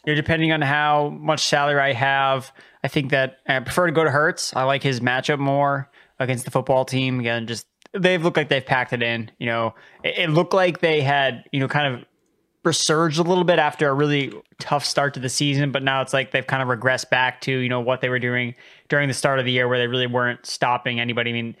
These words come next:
second most fantasy points allowed to quarterbacks over the last four weeks. We saw Hurts just two weeks ago, like, have a monster game against them, despite, like, starting off really, really poorly. Um, he was able to rally and get things going. So I think the football team is packed it in. So I would like to get up to Hurts at sixty-six hundred. If not,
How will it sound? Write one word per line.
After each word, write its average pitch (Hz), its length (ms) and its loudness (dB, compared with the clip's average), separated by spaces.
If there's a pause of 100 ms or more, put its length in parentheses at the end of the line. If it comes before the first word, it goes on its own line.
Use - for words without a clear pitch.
(120)
second 143 240 -2
most 139 200 -4
fantasy 131 240 -4
points 127 220 -4
allowed 123 120 2
to 120 80 -6
quarterbacks 120 500 -2
over 123 240 -4
the 117 60 -6
last 117 360 -2
four 117 160 -2
weeks. 117 280 -6
We 120 80 -6
saw 123 260 0
Hurts 120 300 -2
just - 200 -6
two 147 120 -2
weeks 131 220 -2
ago, 127 320 2 (260)
like, 135 80 -4
have 127 100 0
a 123 60 -2
monster 117 420 -2
game 117 260 -4
against 113 300 -4
them, 120 80 -4
despite, 127 380 -2
like, 120 100 -2
starting 143 380 2
off 139 220 0
really, 135 200 2
really 123 160 0
poorly. 113 640 2 (280)
Um, 120 140 -2
he 120 80 0
was 120 140 0
able 120 140 2
to 110 60 2
rally 110 360 2
and 107 100 -6
get - 160 -2
things 110 240 -6
going. 107 320 -2
So 107 400 -2
I - 240 -20
think 139 120 -6
the - 40 -6
football 135 240 2
team 123 260 -4
is 113 80 -8
packed 117 300 -2
it 113 100 -6
in. 113 140 -4
So 117 160 -2
I 117 40 0
would 151 220 2
like 160 180 2
to - 60 -14
get 143 140 2
up 139 300 0
to 131 80 -2
Hurts 135 260 0
at 131 80 -6
sixty-six 123 460 -4
hundred. 131 260 -2
If 123 100 -4
not, 147 420 2